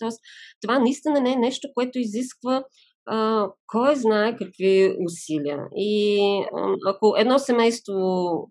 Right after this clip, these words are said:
двамата родители се, а, си отделят години, мисля, че могат да правят, да се направят на цялата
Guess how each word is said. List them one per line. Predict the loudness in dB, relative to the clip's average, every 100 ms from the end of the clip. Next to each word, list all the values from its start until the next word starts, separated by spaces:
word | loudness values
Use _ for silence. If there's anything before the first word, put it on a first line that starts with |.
| _ -12
двамата | 0 2 2 2
родители | 0 0 -2 _ -10 -4 -2 -2
се, | -4 -4 -2 0 -2 -6 _ _ _ _ -20 -20 -12
а, | -8 -4 -4 -6
си | -6 -4
отделят | 0 0 0 -4 -16 -12
години, | -6 0 0 0
мисля, | -2 -4
че | -6 -4
могат | -4 -4
да | -6 -4
правят, | -4 -4 -6
да |
се | -4 -4
направят | -4 -4 -4 -4
на | -6
цялата | -4 -6 -8